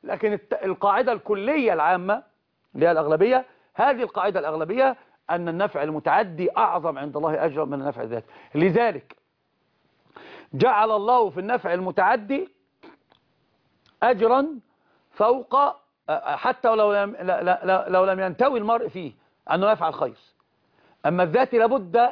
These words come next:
من النية، إنما الأعمال بالنيات. شوف هنا استثنى، قال الله تعالى: "لا خير في كثير من نجواهم"، الخير سيأتي الآن بقى، "لا خير في كثير من نجواهم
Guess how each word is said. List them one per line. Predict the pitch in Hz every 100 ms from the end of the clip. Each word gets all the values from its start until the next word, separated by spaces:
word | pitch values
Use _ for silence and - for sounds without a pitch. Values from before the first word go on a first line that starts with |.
| -
من | 202
النية، | 196 202 180 135
إنما | 156 202
الأعمال | 196 170 196
بالنيات. | 175 165 156 127 - _ _ _ - -
شوف | -
هنا | 165 254
استثنى، | 240 262 247 -
قال | 151 220
الله | 202 208
تعالى: | 185 175 160 - _ _
"لا | 160 190
خير | 147 202 175
في | 151
كثير | 170 151 196 190
من | 170 160
نجواهم"، | 156 139 139 113 -
الخير | 156 143 196 180
سيأتي | - 170 -
الآن | - 165
بقى، | 139 - _ - _
"لا | 180 220
خير | 226 226 196
في | 160
كثير | 180 160 226 220
من | 185 170
نجواهم | 160 165 151 120